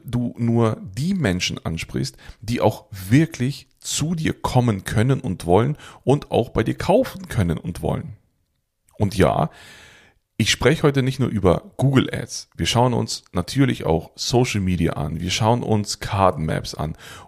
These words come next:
Und vielleicht schauen wir uns sogar ein bisschen Guerilla-Online-Marketing an.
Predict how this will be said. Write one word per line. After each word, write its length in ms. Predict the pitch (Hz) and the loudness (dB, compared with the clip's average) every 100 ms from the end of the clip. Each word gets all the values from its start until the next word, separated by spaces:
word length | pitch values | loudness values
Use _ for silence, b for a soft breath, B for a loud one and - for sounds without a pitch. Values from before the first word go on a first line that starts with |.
| _ | _
Und 260 | - 196 - | 4 4 2
vielleicht 400 | 143 135 131 - | 0 2 2 2
schauen 220 | 120 110 | 2 4
wir 80 | 104 | 2
uns 140 | 98 | 2
sogar 320 | 90 92 92 | 2 2 2
ein 140 | - 82 | 0 -2
bisschen 360 | 95 - 92 | -2 -2 -2
Guerilla-Online-Marketing 1160 | 85 92 95 90 - 78 76 - 64 - - 78 | 0 4 4 4 2 0 -2 -2 -4 -6 -8 -8
an. 200 | - 101 | -8 -14